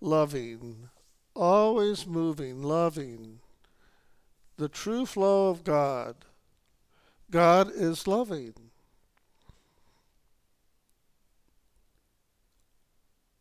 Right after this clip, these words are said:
So look to find that movement of loving inside of yourself. And if you find that things are blocking you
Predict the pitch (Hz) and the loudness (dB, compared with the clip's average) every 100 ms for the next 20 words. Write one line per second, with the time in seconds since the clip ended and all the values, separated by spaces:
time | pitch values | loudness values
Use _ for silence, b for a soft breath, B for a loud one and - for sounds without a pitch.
0 | _ _ - - 196 175 208 269 - 220 | _ _ -16 -2 2 4 4 2 -2 -6
1 | - 208 214 196 160 156 156 165 180 202 | 0 2 2 2 2 0 0 -2 -2 -2
2 | 190 165 147 180 170 190 170 147 147 - | -2 -2 -4 -2 -2 -2 -4 -6 -6 -2
3 | 147 147 139 139 - 127 120 117 110 - | -2 -2 -8 -12 -12 -12 -14 -16 -20 -20
4 | - - _ _ - _ _ _ _ _ | -20 -20 _ _ -20 _ _ _ _ _
5 | _ _ _ - - - - - B B | _ _ _ -20 -20 -18 -16 -16 B B
6 | B 156 147 135 151 185 - 185 190 185 | B -2 0 4 6 6 2 -8 -4 0
7 | 175 175 180 185 190 b b b _ 165 | 2 2 0 -2 -6 b b b _ 2
8 | 151 151 160 160 160 151 160 135 131 143 | 2 2 0 2 0 0 -2 -2 -2 0
9 | 165 226 196 202 214 254 240 | -2 -4 -4 -2 -4 -6 -10